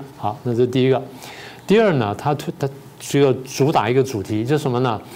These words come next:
台湾呢，你是要战争还是要和平？你做个选择。这个很恶劣啊，然后很阴险的，我们等一下再详细说。所以推了一个战争或和平的一个，一个选择的一个论述，然后开始推呢，开始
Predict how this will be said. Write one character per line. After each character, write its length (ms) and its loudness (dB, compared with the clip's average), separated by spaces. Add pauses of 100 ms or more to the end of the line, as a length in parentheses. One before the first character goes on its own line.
(480)
台 180 2
湾 260 4
呢， 140 2
你 140 -2
是 120 -2
要 60 2
战 220 0
争 160 -2
还 100 -2
是 100 -6
要 60 -2
和 160 -2
平？ 180 -6 (380)
你 100 2
做 160 4
个 60 4
选 240 0
择。 220 -6 (1160)
这 140 -4
个 80 2
很 140 -6
恶 180 0
劣 140 2
啊， 120 -2 (280)
然 100 2
后 60 0
很 40 0
阴 220 2
险 180 -2
的， 80 -4
我 60 -2
们 80 -2
等 100 0
一 60 2
下 20 2
再 80 2
详 200 -2
细 40 -2
说。 220 0 (340)
所 200 4
以 120 6 (280)
推 160 4
了 60 4
一 60 2
个 200 2
战 260 0
争 160 2
或 160 2
和 180 0
平 160 0
的 80 2
一 60 0
个， 260 2
一 120 2
个 160 4
选 200 0
择 140 0
的 100 2
一 60 2
个 80 4
论 220 4
述， 240 2 (800)
然 160 2
后 100 2
开 160 -2
始 120 4
推 340 4
呢， 140 2
开 180 2
始 100 6